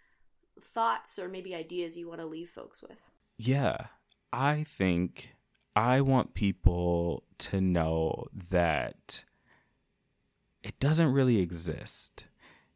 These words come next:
Speaker 2: in the sense of you truly have the freedom to be whoever you are, like, to be your most authentic self.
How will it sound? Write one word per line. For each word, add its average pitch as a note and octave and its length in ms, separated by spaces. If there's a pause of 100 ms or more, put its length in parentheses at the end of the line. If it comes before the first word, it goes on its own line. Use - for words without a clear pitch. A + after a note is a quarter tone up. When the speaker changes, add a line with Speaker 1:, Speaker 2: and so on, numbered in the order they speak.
(220)
Speaker 2:
in C3+ 280
the B2 100
sense G2 580
of E2 720 (160)
you A2+ 800
truly A2+ 400
have F#2 320
the E2 100
freedom E2 720 (500)
to - 120
be A2 160
whoever F#2+ 300
you D#2+ 160
are, E2 360 (140)
like, F2+ 220
to - 120
be F#2 120
your F2+ 160
most E2 300
authentic F2 460
self. - 460